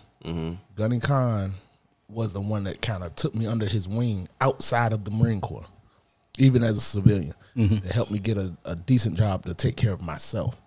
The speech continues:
Speaker 1: Mm-hmm.
Speaker 2: If he didn't do that, if God didn't put that man in my life, I would've been bad, bad off.
Speaker 1: I
Speaker 2: Very
Speaker 1: remember
Speaker 2: bad
Speaker 1: you
Speaker 2: off.
Speaker 1: was talking about trying to get over there. Like, "Twan, come on, come
Speaker 2: Yeah.
Speaker 1: over here." And I was,
Speaker 2: Yeah.
Speaker 1: man,
Speaker 2: And,
Speaker 1: this
Speaker 2: and,
Speaker 1: is
Speaker 2: and if
Speaker 1: wild.
Speaker 2: I ever see Dave Kahn, Dave Kahn, y'all know Dave Kahn, please tell him I love him, I appreciate him.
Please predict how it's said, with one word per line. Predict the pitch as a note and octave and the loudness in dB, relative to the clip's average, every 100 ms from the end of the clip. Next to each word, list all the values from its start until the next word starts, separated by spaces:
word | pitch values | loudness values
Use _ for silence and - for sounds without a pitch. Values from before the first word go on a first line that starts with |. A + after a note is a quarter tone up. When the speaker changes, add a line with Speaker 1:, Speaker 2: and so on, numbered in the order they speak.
| - | -10
Speaker 1:
Mm-hmm. | D#2 D2 E2+ - | -8 -6 -8 -8
Speaker 2:
If | - | 0
he | F2+ B3 | 8 10
didn't | A3+ - A#2+ | 10 8 6
do | G#2 | 2
that, | F2+ F2 | 0 -2
if | F#2 | -4
God | F2 D#3 F#3 | 2 4 4
didn't | E3 | 2
put | F3 | 0
that | D3+ | 0
man | E3+ F3 | 2 2
in | F3+ | 2
my | F3 | 0
life, | F3 F3+ E3+ - _ _ _ | 2 2 0 -6 _ _ _
I | - | 0
would've | A#2+ | 0
been | E2+ - - _ - _ _ - - | 0 -8 -12 _ -20 _ _ -12 0
bad, | C3+ B2+ F#2+ | 4 4 2
bad | F2+ F2+ D#2+ | -2 -4 -4
off. | D2+ D2 - - - _ _ _ _ _ _ _ _ _ - | -8 -10 -12 -20 -20 _ _ _ _ _ _ _ _ _ -12
Speaker 1:
I | F2+ | -2
Speaker 2:
Very | F2+ | 2
Speaker 1:
remember | - G2+ F#2 | 4 2 2
Speaker 2:
bad | E2+ | 0
Speaker 1:
you | |
Speaker 2:
off. | E2 | -2
Speaker 1:
was | D#2 - | -2 -2
talking | F2+ E2+ C#2 | 0 -2 -4
about | C#2 C2+ B1+ | -6 -6 -6
trying | - D#2 | -6 -6
to | C#2 | -6
get | D2 | -4
over | D2+ D#2 C2+ | -4 -2 -2
there. | C2+ | -4
Like, | C#2 F2 - | -4 -8 -8
"Twan, | B2 C3 | -6 -6
come | B2 C3 | -6 -4
on, | B2 | 0
come | D3+ | 2
Speaker 2:
Yeah. | E3 | 4
Speaker 1:
over | C#3 C3 | 2 -2
here." | C3 B2+ | -2 -4
And | A2+ E2 | -4 -6
I | F2 | -6
was, | C#2+ B2+ | -6 -4
Speaker 2:
Yeah. | D3 | -2
Speaker 1:
man, | - G2+ | -2 -4
Speaker 2:
And, | A#2 | -4
Speaker 1:
this | A2 | -2
Speaker 2:
and, | A2+ G#2+ | 0 -2
Speaker 1:
is | - | -2
Speaker 2:
and | G2+ | -2
if | G2 | -2
Speaker 1:
wild. | F#2+ | 2
Speaker 2:
I | A2 | 4
ever | D3 | 4
see | C#3+ D#3 | 4 2
Dave | C#3+ D3 D3+ D3 | 2 4 4 4
Kahn, | - C#3+ G#2+ E2 F2+ | 2 4 4 2 0
Dave | C3 D3+ C3+ | 4 4 4
Kahn, | B2+ F#2+ | 4 4
y'all | F#2+ A#2 | 2 4
know | A#2 B2 A#2 | 6 6 4
Dave | A2 A2+ G#2+ | 2 0 2
Kahn, | A2+ F#2 F2 | 0 0 0
please | D3+ E3 A#2 F#2 | 2 4 4 2
tell | G#2 | -2
him | F2+ D2+ | -4 -6
I | |
love | F2+ C3 | -2 0
him, | C3+ A#2+ | 2 0
I | |
appreciate | F#2 D3 C3+ C3+ | 0 0 2 2
him. | C3 | 0